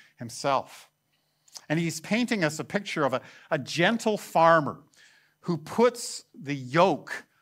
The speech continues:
upon oxen. I think we have a picture of it here. Yeah. I mean, this is the picture of the gentle farmer that puts the yoke upon the beasts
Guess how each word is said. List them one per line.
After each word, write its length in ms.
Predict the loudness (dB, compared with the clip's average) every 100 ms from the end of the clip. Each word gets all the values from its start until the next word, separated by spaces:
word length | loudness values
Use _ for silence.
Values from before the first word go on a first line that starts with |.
| _
upon 320 | -10 0 0 4
oxen. 500 | 2 2 -6 -16 _ _ _ _ _ _ _ _ _ -20 -10
I 240 | -6 -6
think 180 | -6 -6
we 100 | -4
have 100 | -4
a 60 | -8
picture 360 | -10 -8 -8
of 80 | -8
it 80 | -10
here. 140 | -10
Yeah. 340 | -8 -6 -6 -8 -16 -20 -20 _ -10
I 40 | -8
mean, 220 | -8 -20 -12
this 280 | -6 -4 -4
is 140 | -6
the 100 | -6
picture 420 | -4 -4 -4 -2
of 120 | 0 0
the 80 |
gentle 600 | -4 0 0 2 0 -4 -6
farmer 800 | -4 0 2 2 0 -4 -8 _ _ _ _ _ _
that 280 | 2 2 2
puts 400 | -2 -2 -2 -4
the 120 | -4
yoke 500 | 0 4 4 2 -2 -6
upon 800 | -4 0 2 4 2 -2 -8 -6
the 140 | -6
beasts 760 | -2 -2 -2 -6 -12 -14 -14